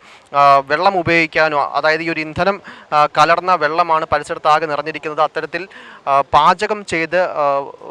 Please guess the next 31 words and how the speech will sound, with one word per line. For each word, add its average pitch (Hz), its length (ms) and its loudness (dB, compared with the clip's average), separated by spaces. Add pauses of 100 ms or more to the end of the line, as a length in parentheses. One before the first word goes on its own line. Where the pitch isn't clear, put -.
(140)
ഭക്ഷണം 190 340 -6
ഉപയോഗിക്കാനോ 165 460 -4
സാധിക്കാത്തൊരവസ്ഥയാണ്. 151 1040 -4
കാരണം 160 380 -4
തീ 170 120 -6
കത്തിക്കരുത്, 170 600 -6 (400)
ആ, 143 360 4 (100)
എന്നുള്ള 170 380 -2
ഒരു 165 320 -2
കർശനമായ 180 540 -2
ഒരു 160 100 -6
നിയന്ത്രണം 165 440 -8
കൂടി 156 180 -12
ഈ 160 100 -10
ഒരു 156 120 -12
പരിസരത്ത് 147 280 -6 (720)
പഞ്ചായത്തിൻ്റെ 175 640 -2
ഭാഗത്തു 160 400 -2
നിന്നും 160 240 -8
കൊടുത്തിട്ടുണ്ട്. 156 580 -6
എന്തായാലും 175 400 -2
ഈ, 175 140 -12
ഇവിടെ 180 240 -4
ഇപ്പോൾ 185 420 -4 (300)
എല്ലാ 170 220 2
തരത്തിലുമുള്ള 175 560 -4
ഉദ്യോഗസ്ഥരുണ്ടെന്നുള്ളതാണ് 160 1000 -4
പ്രധാനപ്പെട്ട 156 500 -8
കാര്യം. 151 260 -4
ഫയർഫോഴ്സ് 156 460 -4
ഉദ്യോഗസ്ഥർ, 151 500 -8